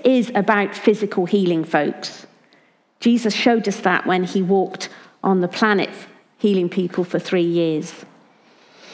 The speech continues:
And in Acts ten thirty-eight, further evidence, Jesus, God anointed Jesus of Nazareth with the Holy Ghost with power, who went about doing good, healing all who were oppressed of the devil.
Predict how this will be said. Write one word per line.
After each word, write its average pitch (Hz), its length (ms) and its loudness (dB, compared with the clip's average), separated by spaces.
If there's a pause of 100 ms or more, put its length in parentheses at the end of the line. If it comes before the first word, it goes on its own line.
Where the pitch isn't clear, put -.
(960)
And 196 220 2
in 214 260 2
Acts - 520 -2
ten 226 300 2
thirty-eight, 214 840 0 (480)
further 214 420 2
evidence, 220 600 0
Jesus, 240 440 0
God 247 280 2
anointed 240 420 2
Jesus 240 360 0
of 208 120 -4
Nazareth 233 440 2
with 202 120 -2
the 208 60 -2
Holy 220 240 2
Ghost 220 260 0
with 190 140 -4
power, 240 300 0
who 214 100 2
went 226 260 -2
about - 220 -2
doing 214 180 2
good, 196 200 0
healing 202 280 2
all 202 160 2
who 196 140 0
were 190 100 2
oppressed 185 400 -4
of 185 100 -2
the 185 80 -2
devil. 170 440 -2